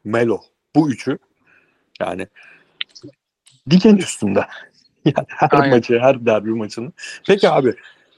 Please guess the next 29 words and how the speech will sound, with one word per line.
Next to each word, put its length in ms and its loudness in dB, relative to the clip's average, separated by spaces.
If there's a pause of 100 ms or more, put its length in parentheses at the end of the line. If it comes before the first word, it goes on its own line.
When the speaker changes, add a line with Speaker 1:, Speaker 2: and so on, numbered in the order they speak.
Speaker 1:
bir 140 -8
derbi 340 4
geyiği 320 4
atayım 300 -4
ortaya. 400 -6 (920)
Bu, 240 0 (260)
e, 40 -4 (320)
yakın 520 0
dönemden 580 2 (380)
en 140 4
üzüldüğünüz 960 0
o, 220 2 (360)
"Bu 80 -2
sefer 340 2
olacak 500 2
galiba." 520 2
deyip 220 -10
Kadıköy'de 560 -4
olmayan 520 -6
maç 420 -14 (520)
hangisi? 360 -6
Speaker 2:
Fenerbahçe 380 4
Speaker 1:
Onların 220 6
Speaker 2:
on-, 40 2
Speaker 1:
içinde. 280 0 (640)
Speaker 2:
Fenerbahçe 600 -2
on 300 -4
kişi 260 -10
kaldı. 480 -2